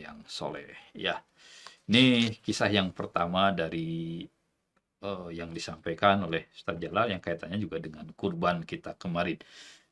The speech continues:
Jadi kalau ini bisa dikurbankan, kalau ini bisa di, eh, bereskan, maka kita akan masuk ke dalam fase kehidupan yang baru, yaitu musyahadah, ya, musyahadah. Dan musyahadah itu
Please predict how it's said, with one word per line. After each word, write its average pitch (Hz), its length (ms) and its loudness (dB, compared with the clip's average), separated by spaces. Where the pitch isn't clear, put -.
Jadi 104 160 2
kalau 101 240 6
ini 139 240 0
bisa 131 240 4
dikurbankan, 123 880 6
kalau 104 160 4
ini 110 160 0
bisa 104 260 4
di, 92 480 2
eh, 90 160 -2
bereskan, 92 720 4
maka 113 640 6
kita - 340 0
akan 90 220 -2
masuk 87 360 -2
ke - 40 -6
dalam 80 320 0
fase - 320 -4
kehidupan 85 480 -6
yang 82 160 -10
baru, 85 320 0
yaitu 101 680 4
musyahadah, - 720 -4
ya, - 180 -16
musyahadah. - 480 -14
Dan 98 160 0
musyahadah 92 320 2
itu 101 160 0